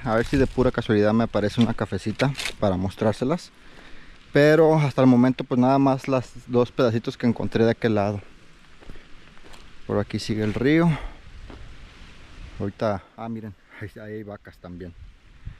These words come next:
No las había visto, la única que vi fue la que me salió por este lado. Pero pues ya queda uno más tranquilo de escuchar ru-, algún ruido, ya sabes que son vaquillas que andan ahí. Déjenme, les sigo para acá, como quieran, no ando tan perdido. Voy a seguir el lecho del río en caso de cualquier cosa.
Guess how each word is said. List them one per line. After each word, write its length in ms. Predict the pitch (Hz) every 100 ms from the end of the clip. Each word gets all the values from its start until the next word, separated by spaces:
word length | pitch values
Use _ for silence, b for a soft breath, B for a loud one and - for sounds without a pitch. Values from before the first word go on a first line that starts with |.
| B -
No 80 | 107
las 160 | 107
había 160 | 104 98
visto, 280 | 101 - -
la 80 | 101
única 240 | 104 107
que 120 | 90
vi 100 | 101
fue 180 | 101 110
la 100 | 101
que 260 | - 90 82
me 120 | 95
salió 240 | 98 95 95
por 200 | - 104
este 200 | - 104
lado. 240 | 92 71 - - B B B B B B B B B B -
Pero 160 | - 110
pues 160 | - 113
ya 160 | 120
queda 200 | - 131
uno 160 | 127 131
más 160 | 127
tranquilo 400 | 120 123 117 123
de 60 | 120
escuchar 420 | 107 110 - 113
ru-, 220 | 113 120
algún 300 | - 113 120
ruido, 280 | 131 156 190
ya 140 | 170 123
sabes 180 | 123
que 100 | -
son 160 | 110 113
vaquillas 600 | 110 - 101 95 87 - - B B B B -
que 100 | 104
andan 300 | 101 104 104
ahí. 200 | 87 92 B B B B B -
Déjenme, 320 | 107 120 117
les 100 | 104
sigo 180 | 123 123
para 180 | 120
acá, 200 | 117 160
como 220 | 175 160 147
quieran, 280 | 147 151
no 60 | 147
ando 120 | 151
tan 180 | 139 135
perdido. 400 | 131 127 165 170
Voy 100 | 151
a 60 | 151
seguir 240 | 139 131
el 100 | 147
lecho 240 | 143 -
del 140 | 143 123
río 180 | 139 156
en 80 |
caso 240 | 139 131 143
de 80 | 135
cualquier 360 | 113 107 123
cosa. 340 | - 170 208